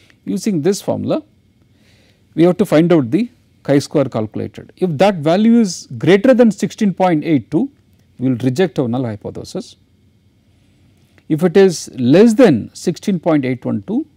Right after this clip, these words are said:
we will accept our null hypothesis. As I told you, with the help of Python, import pandas, import numpy,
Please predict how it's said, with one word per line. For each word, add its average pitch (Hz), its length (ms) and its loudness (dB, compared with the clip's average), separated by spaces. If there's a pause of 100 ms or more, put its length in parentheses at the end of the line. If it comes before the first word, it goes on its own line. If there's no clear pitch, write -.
we 135 140 -4
will 117 220 -6
accept - 460 -6
our 127 180 -2 (340)
null 127 200 -6
hypothesis. - 760 -16 (380)
As 185 180 -2
I 208 60 0
told 190 320 2
you, 196 220 2 (260)
with 160 140 -8
the 160 60 0
help 160 200 -2
of 180 120 -4
Python, 131 380 -4 (1160)
import 156 520 -2 (180)
pandas, 135 500 -6
import 139 420 -8
numpy, 127 520 -8